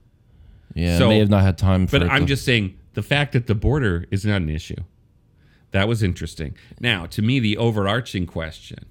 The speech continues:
Speaker 2: which would have been the interesting question, and perhaps n-, the number one question, uh, you haven't granted a television interview since the Super Bowl.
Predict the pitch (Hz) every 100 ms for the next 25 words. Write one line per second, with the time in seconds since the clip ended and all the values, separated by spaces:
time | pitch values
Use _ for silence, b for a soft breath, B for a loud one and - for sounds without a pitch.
0 | _ b b - 95 95 92 87 87 90
1 | 104 101 90 87 - 76 - 82 90 95
2 | - 95 107 98 - 90 98 - 92 92
3 | 104 90 107 175 - 69 - 71 73 -
4 | b b b b 78 82 76 71 67 92
5 | - b b b _ _ b b b b
6 | b b b b _ _ - 110 135 123
7 | 92 107 117 95 85 - 120 131 90 78
8 | 73 64 64 64 - 76 - 78 - 175
9 | 76 - 62